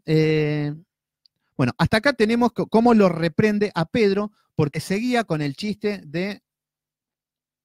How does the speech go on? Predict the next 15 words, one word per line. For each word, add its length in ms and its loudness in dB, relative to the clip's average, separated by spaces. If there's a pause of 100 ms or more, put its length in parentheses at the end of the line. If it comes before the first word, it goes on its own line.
(180)
del 360 -4
cerdo, 480 0
porque 180 -4
justo 180 -2
estaban 240 0
comiendo 420 2
acá, 240 0
¿eh? 40 0
No 80 2
es 60 2
que 80 -2
estoy 160 0
pegando 360 0
cualquier 280 0
cosa. 320 -4